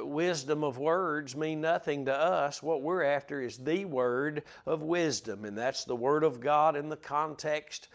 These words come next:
of the cross, for only there comes the wisdom of God through the preaching of Christ and Him crucified. That's what the Bible says.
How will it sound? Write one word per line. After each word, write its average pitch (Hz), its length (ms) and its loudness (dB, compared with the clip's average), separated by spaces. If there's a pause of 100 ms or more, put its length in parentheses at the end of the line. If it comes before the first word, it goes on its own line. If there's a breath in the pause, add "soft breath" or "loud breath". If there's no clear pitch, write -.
(180 loud breath)
of 139 260 2
the 151 80 -4
cross, 139 580 4
for 131 220 -2
only 160 440 2
there 139 380 4
comes 131 380 -4
the 131 140 -2
wisdom 127 500 -4
of 127 160 -8
God 113 420 0 (440 loud breath)
through 143 180 4
the 127 100 -2
preaching 117 720 -2 (380 loud breath)
of - 160 -4
Christ 131 520 0
and 120 100 -4
Him 127 160 -4
crucified. 117 800 -2
That's 117 280 -6
what 127 220 0
the 123 80 -2
Bible 127 480 2
says. 123 480 -2